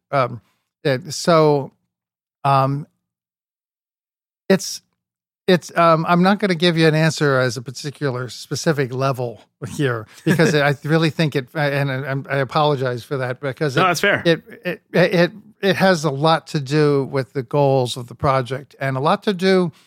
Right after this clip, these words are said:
Speaker 1: still to this day, it has a lot to do with the, the level of understanding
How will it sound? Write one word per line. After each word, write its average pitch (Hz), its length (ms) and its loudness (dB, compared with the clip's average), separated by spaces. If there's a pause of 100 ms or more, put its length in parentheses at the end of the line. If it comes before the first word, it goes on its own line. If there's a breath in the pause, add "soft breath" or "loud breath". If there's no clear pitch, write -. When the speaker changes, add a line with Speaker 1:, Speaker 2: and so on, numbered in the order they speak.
(420 soft breath)
Speaker 1:
still 220 300 2
to 185 160 2
this 165 260 2
day, 170 380 4
it 135 80 2
has 143 160 0
a - 20 -2
lot 147 240 0
to 156 120 -4
do 139 360 0
with 135 360 -4
the, 139 380 -4
the 127 420 -6
level 151 420 0
of 127 340 -2
understanding 160 960 0